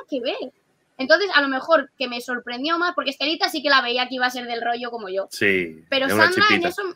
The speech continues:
Speaker 1: me sorprendió, por ejemplo. Y de la liga, te diría Mapi,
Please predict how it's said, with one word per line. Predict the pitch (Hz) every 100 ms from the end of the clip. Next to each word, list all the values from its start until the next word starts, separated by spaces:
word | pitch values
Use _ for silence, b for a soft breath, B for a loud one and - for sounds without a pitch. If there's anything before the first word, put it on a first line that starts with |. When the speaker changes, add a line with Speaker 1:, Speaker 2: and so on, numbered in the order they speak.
| _
Speaker 1:
me | - 254
sorprendió, | 254 220 214 214 202 - _ _ _ _
por | - 233
ejemplo. | 233 220 196 196 _ _ _ _ _ _ _
Y | - 311
de | 285
la | 247 240
liga, | 294 370 339 370 480 _ _ _ _ _ _ _ _ _ _ _
te | 262
diría | 247 254 277 226
Mapi, | 233 240 339